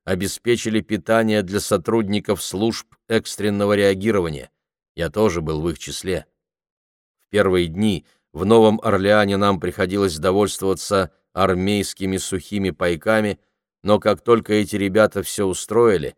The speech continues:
мы выстроились в очередь к палаткам. Безусловно, это был позитивный сдвиг.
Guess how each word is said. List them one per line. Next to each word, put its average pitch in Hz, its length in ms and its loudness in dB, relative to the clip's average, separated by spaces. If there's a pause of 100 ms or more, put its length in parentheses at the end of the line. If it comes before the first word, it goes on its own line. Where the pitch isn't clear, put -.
(340)
мы 131 160 4
выстроились 110 760 2
в 87 80 -4
очередь 98 440 0
к - 100 -20
палаткам. 85 600 -2 (580)
Безусловно, 107 800 2
это 78 220 -6
был 82 300 -2 (300)
позитивный 90 680 -2
сдвиг. 76 480 -10